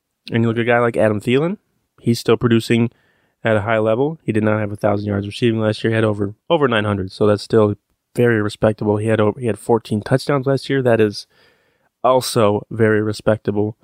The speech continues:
But you look at him, he's, he's maybe got one or two productive years left in his tenure as an N F L player before things start to,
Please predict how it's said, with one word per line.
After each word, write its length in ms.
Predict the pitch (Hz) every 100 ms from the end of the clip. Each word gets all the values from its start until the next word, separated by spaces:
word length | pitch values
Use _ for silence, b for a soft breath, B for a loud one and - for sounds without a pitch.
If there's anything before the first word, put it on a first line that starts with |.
| -
But 80 | 135
you 60 |
look 120 | 185
at 80 | 151
him, 220 | 135 175
he's, 480 | 151 165 185 - - _
he's 160 | 156
maybe 200 | 160 151
got 280 | 156 156 - _ - _ _
one 240 | 151 151
or 60 | 160
two 540 | - 165 160 156 160 160 _
productive 420 | - 147 147 147
years 300 | 135 135 139
left 320 | 139 139 - -
in 100 | 123
his 540 | 113 120 120 - - - _
tenure 300 | 131 127 127
as 80 | 120
an 100 | 123
N 40 |
F 100 | 117
L 100 | 120
player 180 | 110 123
before 540 | 110 - 117 113 117 117
things 380 | 117 117 117
start 240 | - 117 110
to, 180 | 117